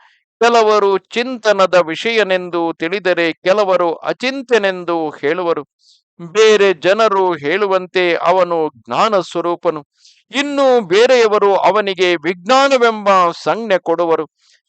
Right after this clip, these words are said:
ಕೆಲವರ ಮತದಂತೆ ಅವನು ಜ್ಞೇಯನು, ಕೆಲವರ ಮತದಲ್ಲಿ ಅಜ್ಞೇಯನು, ಕೆಲವರು ಪರನೆಂದು ಹೇಳಿದರೆ, ಕೆಲವರು ಅಪರನೆಂದು ಹೇಳುವರು. ಈ ಪ್ರಕಾರ ಅವನ ವಿಷಯದಲ್ಲಿ ನಾನಾ ವಿಧದ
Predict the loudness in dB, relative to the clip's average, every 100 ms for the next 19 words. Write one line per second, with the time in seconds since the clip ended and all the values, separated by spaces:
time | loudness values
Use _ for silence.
0 | _ 2 4 4 4 4 2 2 2 2
1 | 0 0 0 0 2 2 2 0 -2 -4
2 | -8 -8 -4 -2 0 -2 -6 _ _ _
3 | _ 2 4 4 4 2 2 0 2 2
4 | 0 0 -2 -4 -12 -14 -14 -4 0 2
5 | 2 0 -2 _ _ _ _ _ 0 4
6 | 4 4 4 2 2 4 4 2 -2 -2
7 | 0 -2 -2 0 0 0 0 -2 0 0
8 | 2 2 2 -2 0 0 2 2 4 2
9 | 0 0 -2 -2 -2 -4 -4 -4 -2 -4
10 | -6 _ _ _ _ -4 -4 0 -2 4
11 | 4 6 6 4 4 2 2 0 -2 -6
12 | -2 0 0 -2 -2 -2 0 2 4 4
13 | 4 2 0 0 2 4 4